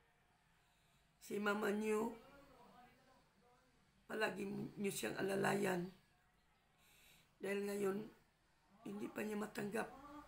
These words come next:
na wala na si papa niyo. Alam ko yun. Sobrang sakit ang nararamdaman ni mama niyo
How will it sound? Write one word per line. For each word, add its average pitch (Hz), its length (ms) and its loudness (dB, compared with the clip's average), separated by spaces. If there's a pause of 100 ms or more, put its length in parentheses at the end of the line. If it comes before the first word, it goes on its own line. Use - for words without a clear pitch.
(260)
na 185 160 -4
wala 190 160 -2
na - 160 -6
si - 160 -6
papa - 320 -6
niyo. 196 160 -4
Alam 190 320 -2
ko 208 160 -6
yun. 180 240 -2 (720)
Sobrang 214 320 0
sakit 226 480 -2
ang 196 80 2
nararamdaman 185 640 0
ni 185 80 2
mama 185 320 0
niyo 180 160 -2